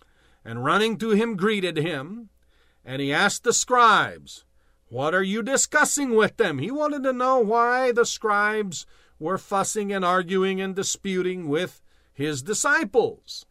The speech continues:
Well, one from the crowd speaks up in verse seventeen,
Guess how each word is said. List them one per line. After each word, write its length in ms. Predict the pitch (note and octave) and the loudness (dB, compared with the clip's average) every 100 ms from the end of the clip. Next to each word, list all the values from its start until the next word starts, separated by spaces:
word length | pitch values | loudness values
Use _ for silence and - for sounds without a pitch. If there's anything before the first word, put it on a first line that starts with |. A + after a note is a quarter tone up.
| _ _ _ _ _ _ _ | _ _ _ _ _ _ _
Well, 440 | A#2 D3+ A3+ C#4+ | -4 0 2 2
one 380 | F#3+ D3 A#3+ E4+ | 0 0 2 0
from 240 | - C#4+ A3+ | -2 -2 -2
the 100 | G#3+ | -4
crowd 400 | G#3 G#3+ G#3+ E3+ | -2 0 0 -2
speaks 460 | - - G#3+ - - | -6 -6 -6 -8 0
up 320 | A3+ F3+ - - | 4 4 0 -10
in 200 | C#3+ B2 | -10 -4
verse 220 | C#3+ - | -2 -2
seventeen, 880 | - E3+ C3 A#2+ D#3+ A#2+ A2 G3 A3 | -2 -4 -4 -6 -6 -6 -8 -12 -16